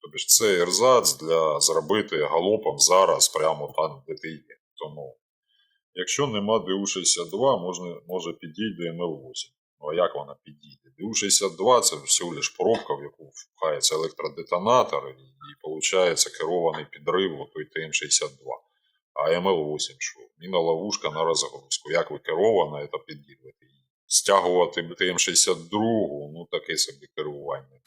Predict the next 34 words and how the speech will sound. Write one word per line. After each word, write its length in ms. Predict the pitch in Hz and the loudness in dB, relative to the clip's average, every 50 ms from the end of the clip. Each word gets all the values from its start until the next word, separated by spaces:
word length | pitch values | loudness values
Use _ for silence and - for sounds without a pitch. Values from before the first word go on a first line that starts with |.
| - 87 | -10 -8
відверто 540 | 85 87 82 80 85 87 82 76 - 82 76 | -6 -4 -2 0 2 2 2 2 0 -2 -2
кажучи. 560 | - - 76 73 69 - - - - - 69 - _ _ - 90 | 0 0 0 0 -2 -4 -6 -6 -8 -8 -8 -10 _ _ -4 -2
Ну 140 | 104 107 | 2 4
і 60 | 104 101 | 4 4
опять 400 | 95 87 - - 82 76 73 - | 4 2 2 2 0 0 0 -2
же, 140 | - 76 | -8 -8
Д 160 | 71 - 90 90 | -8 -6 -4 -4
У 120 | 95 92 | -2 -2
шістдесят 440 | - - 87 85 - - 85 80 76 | -2 0 2 2 2 2 2 0 -2
два, 360 | 82 87 90 90 85 80 76 | 0 4 4 6 6 6 4
вони 360 | 76 78 78 73 71 71 - _ _ - | 4 2 -2 -4 -10 -18 -20 _ _ -16
вже 200 | - - 69 69 | -14 -14 -12 -8
на 60 | 80 78 | -8 -8
друкармії 640 | 73 92 85 - - 90 82 78 73 71 71 - _ _ | -6 -6 -4 0 2 4 4 4 2 -2 -12 -20 _ _
все 180 | - - - 78 | -2 0 0 -2
є, 260 | 76 82 117 151 143 | -4 -2 -2 -2 -2
можна 340 | - - - 73 - 73 69 | -2 -6 -12 -16 -16 -10 -6
замовити 640 | 69 - 76 78 82 78 76 69 67 - _ - 78 | -6 -6 -6 -6 -8 -8 -8 -8 -10 -16 _ -16 -10
і 60 | 80 | -4
все. 460 | 78 - - 123 135 139 131 95 71 - - - _ - - - | -2 0 2 2 4 4 4 2 0 -2 -8 -16 _ -20 -12 -6
А 120 | 73 80 | -4 -4
М 140 | 82 85 87 | -2 0 0
Л 280 | 87 87 90 101 123 | 0 0 2 2 2
вісім 220 | 131 123 - 85 76 | 2 2 0 -2 -4
ви 120 | 73 76 | -8 -10
хер 260 | - - 98 101 113 | -6 -4 -4 -4 -2
де 120 | 95 104 101 | -2 -2 0
знайдете. 580 | - 76 69 65 64 64 - _ _ - 69 69 71 | 0 0 -2 -6 -8 -10 -14 _ _ -20 -20 -16 -6
У 40 | 80 | -2
нас 180 | 82 78 76 - | 0 2 2 2
цих 340 | 82 78 - - - - 80 | 0 0 -6 -12 -14 -14 -12
М 120 | 78 78 | -8 -4
Л 240 | 80 85 87 98 120 | -4 -2 0 2 2
вісім 220 | 127 - - 80 | 2 2 0 -2